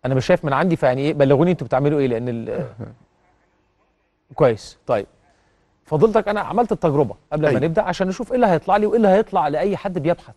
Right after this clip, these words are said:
Speaker 2: أيوة.
Speaker 1: حكم القوانين الوضعية
Speaker 2: أيوة.
Speaker 1: هيطلع لي موقعين تلاتة.
Speaker 2: أيوة.
Speaker 1: أساميهم تبدو إنها مواقع إسلامية،
Speaker 2: أيوة.
Speaker 1: لأنه إسلام كذا وإسلام كذا
Speaker 2: <laughs>
Speaker 1: وإسلام كذا بمشتقات بقى المسميات
Speaker 2: مم.
Speaker 1: بعد كده.
Speaker 2: مم.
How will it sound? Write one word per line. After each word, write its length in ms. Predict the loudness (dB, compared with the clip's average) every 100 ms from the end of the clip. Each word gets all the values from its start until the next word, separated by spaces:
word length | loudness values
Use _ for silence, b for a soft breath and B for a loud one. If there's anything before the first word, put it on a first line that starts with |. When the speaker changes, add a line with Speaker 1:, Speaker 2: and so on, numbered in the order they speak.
| _
Speaker 2:
أيوة. 260 | -4 -4 -6 -10 -6
Speaker 1:
حكم 200 | -4 -4
القوانين 540 | -6 -2 -2 -2 -4 -6
الوضعية 520 | -6 -4 -2 -2 -2 -8 _ -6
Speaker 2:
أيوة. 120 | -6
Speaker 1:
هيطلع 240 | -2 -2
لي 160 | -2 -6 -10
موقعين 440 | -10 -8 -6 -4 -4
تلاتة. 360 | -2 -2 -4 -8 _ _ -6
Speaker 2:
أيوة. 200 | -6 -6 -16 _ -6
Speaker 1:
أساميهم 560 | -2 0 2 0 -2 -4
تبدو 240 | -6 -4
إنها 160 | -6 -6
مواقع 440 | -2 -4 -4 -14
إسلامية، 480 | -14 -14 -10 -8 -6 -4
Speaker 2:
أيوة. 120 | -2
Speaker 1:
لأنه 340 | -2 -4 -6
إسلام 300 | -8 -2 -2
كذا 320 | 0 0 2
وإسلام 420 | 0 -2 -4 -4 0
كذا 240 | 0 0
Speaker 2:
<laughs> 20 |
Speaker 1:
وإسلام 280 | -4 -6 -6
كذا 220 | -2 0
بمشتقات 680 | 2 0 -2 -6 -4 0 0
بقى 160 | 0 -2
المسميات 680 | -4 -8 -12 -8 -4 -2 -2
Speaker 2:
مم. 60 |
Speaker 1:
بعد 200 | -4 -6
كده. 220 | -4 -2
Speaker 2:
مم. 100 | -2